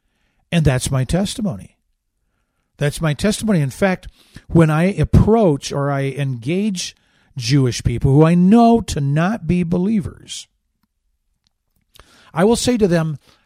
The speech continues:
"Have you ever met anybody who was anti-Semitic?" And they say, "Oh, gosh, is the Pope Catholic?" Well, okay, yeah. I said, "Okay. Have you ever met anybody who you knew to be anti-Semitic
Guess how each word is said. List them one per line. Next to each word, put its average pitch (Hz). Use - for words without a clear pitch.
"Have 165
you 240
ever 233
met 190
anybody 127
who 135
was 127
anti-Semitic?" 110
And 123
they 131
say, 120
"Oh, 117
gosh, 117
is 98
the 95
Pope 139
Catholic?" 160
Well, 147
okay, 107
yeah. 107
I 123
said, 117
"Okay. 160
Have 151
you 151
ever 202
met 196
anybody 156
who 135
you 135
knew 175
to 208
be 156
anti-Semitic 131